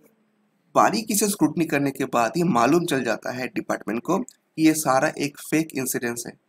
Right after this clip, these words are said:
तो आप तो मुसीबत में पड़ोगे ही, साथ साथ जो आपका landlord है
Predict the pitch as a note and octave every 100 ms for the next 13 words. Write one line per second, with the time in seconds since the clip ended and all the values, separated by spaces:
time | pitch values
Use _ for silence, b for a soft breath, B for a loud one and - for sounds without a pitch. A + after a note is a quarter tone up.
0 | _ _ - - A#2+ B2+ - F#3+ F#3+ -
1 | B2+ C3+ D#3+ D#3+ F3 E3 C#3 D3+ C#3+ B2
2 | C#3 _ _ - D3+ C#3+ D3 F3 C#3+ D3
3 | D3 D3 A#2+ A#2+ C3 C3+ D3